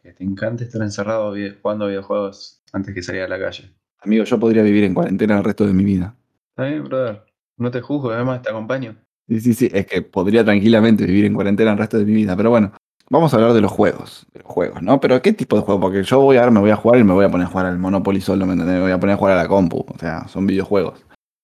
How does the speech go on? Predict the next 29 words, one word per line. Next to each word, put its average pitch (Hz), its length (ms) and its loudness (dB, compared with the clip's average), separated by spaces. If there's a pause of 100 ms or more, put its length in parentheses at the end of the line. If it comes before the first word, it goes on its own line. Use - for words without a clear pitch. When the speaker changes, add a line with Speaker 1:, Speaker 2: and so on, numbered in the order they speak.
(140)
Speaker 2:
Que 92 120 -10
es 90 40 -10
distinto 120 500 2
de 113 60 4
los 101 140 -2
juegos 104 480 2 (240)
Speaker 1:
Tradicionales. 101 840 -14
Speaker 2:
los 95 80 -14
juegos 101 280 0
tradicionales, 104 600 2
juegos 107 260 2
de 110 60 2
mesa, 127 460 0 (320)
o 110 120 -4
incluso 135 340 0
el 104 80 2
juego 131 420 4
cognitivo. 98 720 0 (440)
Porque 90 380 -4
más 110 180 0
allá 104 220 -2
de 98 80 -2
que 101 100 -8
este - 140 -8
programa 95 280 -2
se 95 80 -4
llame 95 180 0
Estufa 95 320 0
Cognitiva, 110 540 4